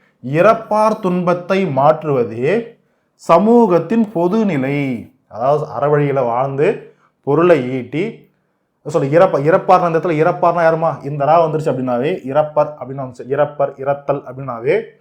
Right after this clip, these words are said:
நம்மகிட்ட கேட்குறவங்க, நம்மகிட்ட உதவின்னு கேட்குறவங்க, ஏதாவது வேண்டுறவங்க, புரியுதா? அவதான் இறப்பார். இறப்பாருடைய துன்பத்தை மாற்றோம் அப்படின்னா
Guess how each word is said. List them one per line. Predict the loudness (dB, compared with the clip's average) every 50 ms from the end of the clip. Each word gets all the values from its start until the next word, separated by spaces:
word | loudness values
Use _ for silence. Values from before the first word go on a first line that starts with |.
| _ _ _ _ -4
நம்மகிட்ட | -2 0 2 2 2 0 -2
கேட்குறவங்க, | -2 2 2 2 2 2 -2 -4 -4 -8 -14 _ _ _
நம்மகிட்ட | -10 -6 -4 -2 -2 0
உதவின்னு | 0 0 0 2 2 2 0 0 -2
கேட்குறவங்க, | -6 -8 -8 -8 -10 -12 -14 -18 _ _ _ _ _
ஏதாவது | -2 2 2 2 2 2 2 0 0
வேண்டுறவங்க, | 2 0 0 0 -2 -2 -6 -14 -20 _ _ _ _
புரியுதா? | -6
அவதான் | -4 -2 -2 -2 -2 0 0 0 0 -2
இறப்பார். | -4 -4 -6 -8 -14 -16 _ _ _ _ _ _ _ _
இறப்பாருடைய | 0 0 0 0 2 2 4 4 4 4 2 2 0
துன்பத்தை | -4 -4 -2 -2 -2 0 0 -2 -4 -2
மாற்றோம் | -2 0 0 0 2 2 2 2 2 0
அப்படின்னா | -4 -8 -10 -8 -6 -6 -6